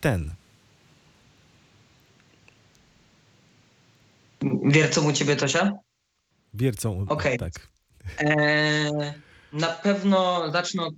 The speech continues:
Speaker 2: tego, że mieliśmy szansę w tym dyplomie i co jest bardzo ważne, m, pokazać się z wielu stron. I to każdy, bo nikt nie robi tła. No bo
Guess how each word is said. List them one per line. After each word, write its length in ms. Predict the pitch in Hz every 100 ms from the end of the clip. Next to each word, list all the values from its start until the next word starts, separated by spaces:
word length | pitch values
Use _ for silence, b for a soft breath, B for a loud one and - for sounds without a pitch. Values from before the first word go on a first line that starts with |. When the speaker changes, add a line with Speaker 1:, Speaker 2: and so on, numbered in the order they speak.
| -
Speaker 2:
tego, 580 | 160 143 151 156 160
że 480 | 147 139 147 143 143 139 139
mieliśmy 640 | 135 135 143 170 170 - 139
szansę 340 | 165 165 160
w 60 | -
tym 160 | 156
dyplomie 520 | 139 143 156 139 135
i 80 | 127
co 140 | 127 139
jest 120 | 131
bardzo 300 | 151 139 143
ważne, 360 | 139 135 147 147 -
m, 120 | 143 143 -
pokazać 480 | 156 165 160 156
się 200 | - 160
z 140 | 151 139
wielu 240 | 160 160
stron. 460 | 156 - 156 127 123 _ b _
I 80 | -
to 120 | 143
każdy, 560 | 156 175 143 117 120 117 b b -
bo 280 | 139 143 139
nikt 400 | 139 175 - -
nie 180 | 156
robi 480 | 151 139 151 156 156 - -
tła. 420 | 143 120 110 98 -
No 260 | 123 139 160
bo 240 | 185 190